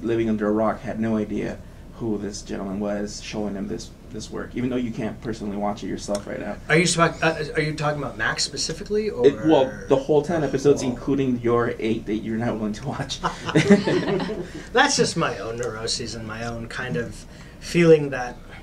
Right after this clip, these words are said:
Speaker 2: I don't know if it's, it's a combination of growing up doing theater and having that be still the majority of the work I've done. You don't watch yourself, it, that's impossible to do, so it's not something that's ever, uh, been comfortable for me to do. Uh, I,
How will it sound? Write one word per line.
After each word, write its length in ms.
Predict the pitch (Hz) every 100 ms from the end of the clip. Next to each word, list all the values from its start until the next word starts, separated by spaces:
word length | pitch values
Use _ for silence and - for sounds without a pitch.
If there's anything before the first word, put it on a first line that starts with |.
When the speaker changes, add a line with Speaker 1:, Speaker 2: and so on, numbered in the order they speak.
| - - -
Speaker 2:
I 60 | 196
don't 140 | 214
know 80 | 196
if 100 | 170
it's, 100 | 156
it's 200 | - 165
a 40 | 190
combination 500 | 196 202 185 180 160
of 100 | 139
growing 260 | 156 156
up 120 | 147 139
doing 240 | 143 131
theater 540 | - 151 143 151 156 -
and 160 | 127
having 260 | 120 131 131
that 220 | 123 123
be 120 | 131
still 460 | 123 - 151 139 139 - -
the 80 | 156
majority 460 | 147 135 147 147 143
of 80 |
the 120 | 131 123
work 240 | 131 131
I've 160 | 113 110
done. 340 | 123 127 135 - -
You 140 | 147
don't 200 | 143 135
watch 420 | 120 120 - - - - -
yourself, 460 | 131 135 151 139 - - 143
it, 180 | 139 - -
that's 220 | - 117 - -
impossible 640 | 123 113 117 117 151 175 196
to 120 | -
do, 400 | 139 170 214 240 - -
so 500 | - - 160 143 139 143
it's 240 | 147 -
not 280 | 147 143 143
something 320 | - 139 135
that's 200 | 127 120
ever, 340 | 127 117 117 113
uh, 180 | 107 107
been 440 | 127 123 117 113 - -
comfortable 580 | - 156 143 123 - 95 -
for 200 | - 110
me 200 | 98 95
to 120 | -
do. 260 | 101 95 -
Uh, 40 | 123 117
I, 140 | 139